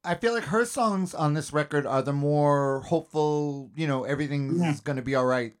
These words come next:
Speaker 1: songs, type songs, right?
Speaker 2: That, that's true. And, uh, I,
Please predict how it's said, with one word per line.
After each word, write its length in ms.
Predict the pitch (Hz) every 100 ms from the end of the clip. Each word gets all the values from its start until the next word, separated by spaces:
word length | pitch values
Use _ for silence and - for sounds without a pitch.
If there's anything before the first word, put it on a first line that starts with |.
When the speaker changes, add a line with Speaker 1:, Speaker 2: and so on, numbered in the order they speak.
| _
Speaker 1:
songs, 560 | - 123 98 95 95 104
type 240 | 117 101
songs, 460 | - 98 85 92 117
right? 240 | 120 113 _ _ _ _ _ _ _ _
Speaker 2:
That, 240 | - 127 123 _ _
that's 360 | 151 143 - -
true. 420 | - 151 127 151 - _ - - _ -
And, 260 | 143 143 127
uh, 160 | 120 117 113 _ _ _ _ _ _ _ _ _ _ _ _
I, 600 | 190 180 180 175 165 -